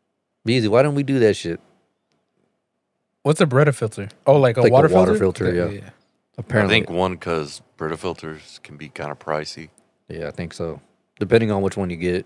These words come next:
Speaker 3: Yeah.
Speaker 2: Mm.
Speaker 1: Yeah.
Speaker 3: And two,
Speaker 1: I kinda liked the taste of it, so.
Speaker 3: Yeah.
Speaker 2: <laughs>
Speaker 3: It, it's
Speaker 2: I
Speaker 3: like,
Speaker 2: wanted to burn.
Speaker 3: it's
Speaker 1: Yeah.
Speaker 3: like the smell and the taste of the alcohol helps you get fucked up.
Speaker 1: It makes you feel like you're doing something.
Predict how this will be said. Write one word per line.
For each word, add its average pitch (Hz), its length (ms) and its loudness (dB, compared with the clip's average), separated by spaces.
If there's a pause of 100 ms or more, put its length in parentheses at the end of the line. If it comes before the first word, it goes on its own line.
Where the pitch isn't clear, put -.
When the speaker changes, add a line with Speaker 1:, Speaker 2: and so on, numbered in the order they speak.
(140)
Speaker 3:
Yeah. 82 400 0
Speaker 2:
Mm. 101 220 -12 (760)
Speaker 1:
Yeah. 90 220 -14 (920)
Speaker 3:
And 78 300 -20
two, 87 600 -4 (1120)
Speaker 1:
I - 80 -16
kinda 92 240 -4
liked 85 320 -8
the 85 60 -12
taste 87 280 -10
of 82 100 -18
it, 87 200 -10
so. 80 240 -10 (260)
Speaker 3:
Yeah. 113 480 4
Speaker 2:
<laughs> - 0 -
Speaker 3:
It, - 260 -8 (300)
it's 160 320 4
Speaker 2:
I 143 60 8
Speaker 3:
like, 175 160 8
Speaker 2:
wanted 143 220 2
to 147 60 4
burn. 147 520 4
Speaker 3:
it's 104 120 6
Speaker 1:
Yeah. 104 40 6
Speaker 3:
like - 220 2
the 143 80 0
smell 117 480 4
and 110 120 0
the 92 100 -2
taste 98 420 -4
of 90 80 -18
the 92 120 -2
alcohol 95 760 0 (500)
helps 98 280 0
you 85 80 -12
get 80 200 -8
fucked 80 400 -6
up. 73 280 -10 (140)
Speaker 1:
It 117 60 -2
makes 135 160 0
you - 60 -4
feel 113 140 4
like 104 160 4
you're 85 80 -10
doing 92 200 -4
something. 85 320 -12